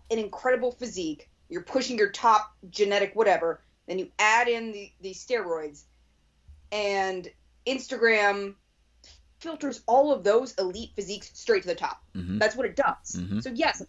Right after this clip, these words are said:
Speaker 1: course, I'm going to find her and be exposed to her because of, you know, the combined use of steroids and who she is, is, like, yeah, she gets shot straight to the top. I find
Speaker 2: Right.
Speaker 1: her, which, again, that's why most natural athletes, I think, aren't well known or nobody cares about us, is, like, our physiques don't compare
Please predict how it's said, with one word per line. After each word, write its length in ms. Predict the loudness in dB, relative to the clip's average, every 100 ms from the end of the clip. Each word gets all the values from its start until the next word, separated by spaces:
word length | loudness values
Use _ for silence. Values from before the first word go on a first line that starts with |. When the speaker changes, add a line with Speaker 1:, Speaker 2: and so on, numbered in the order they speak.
| -4
Speaker 1:
course, 160 | -2
I'm 120 | -2 -2
going 180 | -2
to 80 | -4
find 360 | -2 0 2 0
her 200 | -2 -2
and 120 | 0
be 80 | -2
exposed 480 | -2 -2 0 0 -2
to 80 | -4
her 320 | -2 -2 -4 _ -20 -14 -6
because 340 | -2 0 0
of, 120 | 0 -6
you 100 | -4
know, 120 | -4 -2
the 80 | -4
combined 360 | 0 2 2
use 120 | -2 -10
of 60 |
steroids 460 | -2 2 2 2 0
and 160 | -2 -2
who 80 | -6
she 160 | -6 -6
is, 100 | -6
is, 140 | -8 -4
like, 220 | -2 0
yeah, 120 | -2 -4 _ _ -8
she 180 | 0 2
gets 220 | 0 0
shot 340 | -2 -2 -4
straight 240 | -6 -6 -6
to 60 |
the 60 | -10
top. 200 | -12 -4
I 100 | -2
find 260 | -2 -4 -6
Speaker 2:
Right. 0 |
Speaker 1:
her, 180 | -14 -18 _ -20 _ -20 _ _
which, 320 | 0 0 -4 _ _ _ _ _ _ _ -2
again, 280 | 0 2
that's 160 | 0 -2
why 100 | -2
most 320 | 0 -2 -2
natural 340 | -2 -2 0 2
athletes, 360 | 2 0 -6
I 60 | -6
think, 180 | -6 -2
aren't 280 | -2 0
well 180 | 0 0
known 280 | 0 0 0
or 80 | 0
nobody 280 | -2 -2 -4
cares 260 | 2 2 2
about 180 | 0
us, 160 | 0 -2
is, 100 | 0
like, 160 | 0 2
our 100 | 0
physiques 420 | 0 -6 -6 -4
don't 260 | -4 -4 -8
compare 760 | -10 -10 -4 0 2 2 -2